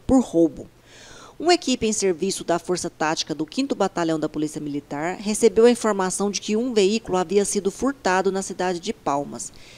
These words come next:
e que o suspeito estava se dirigindo em direção a Porto Nacional. A equipe se deslocou pela T O zero cinquenta e se deparou com o veículo em fuga.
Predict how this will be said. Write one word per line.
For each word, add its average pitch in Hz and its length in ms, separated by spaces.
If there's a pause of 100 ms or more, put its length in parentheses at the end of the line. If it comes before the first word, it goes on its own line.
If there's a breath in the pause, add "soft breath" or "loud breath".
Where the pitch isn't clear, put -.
(160 loud breath)
e 175 80
que - 100
o 175 60
suspeito 214 560
estava 208 300
se 202 100
dirigindo 185 540
em 202 60
direção 190 440
a 185 60
Porto 233 360
Nacional. 220 540 (500 soft breath)
A - 140
equipe 214 320
se 220 100
deslocou 175 520
pela 170 200
T 160 200
O 147 120
zero 147 220
cinquenta 240 640 (260 loud breath)
e - 80
se 254 120
deparou 214 500
com 226 160
o - 20
veículo 214 480
em 233 60
fuga. 139 460